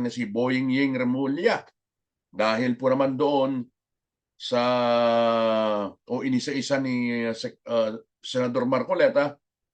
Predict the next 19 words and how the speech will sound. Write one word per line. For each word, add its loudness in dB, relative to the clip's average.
yung -2
mga 0
dahilan 0
ng -6
kanyang -2
oposisyon, 2
dahil -6
daw 2
po -6
sa -2
failure 0
o -2
failure -2
to -14
demonstrate -2
the -6
required 4
legal 2
acumen -4